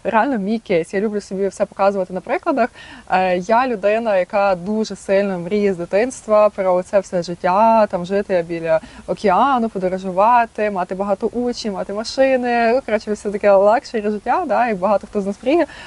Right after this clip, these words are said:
От, і в мене це веде один момент почало з шаленою швидкістю збуватися. І от я зараз вже аналізуючи, коли це почалося, це було в двадцять другому році. Я тоді почала якраз активно писати щоденник. От, і, е, я тоді,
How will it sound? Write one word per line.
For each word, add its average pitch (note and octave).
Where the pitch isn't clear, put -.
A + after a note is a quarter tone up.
От, A3
і A#3+
в G3+
мене B3
це -
веде G#3
один A#3+
момент G3+
почало B3
з -
шаленою A3
швидкістю G#3+
збуватися. F3+
І G#3
от G#3
я A#3
зараз A3
вже G#3
аналізуючи, G3
коли G#3
це A3
почалося, G#3+
це A#3+
було A3+
в G#3
двадцять G3+
другому G#3+
році. F3
Я G#3+
тоді G#3+
почала A3
якраз G3+
активно G3+
писати F#3
щоденник. E3
От, F3+
і, G#3
е, F#3+
я F3+
тоді, G#3+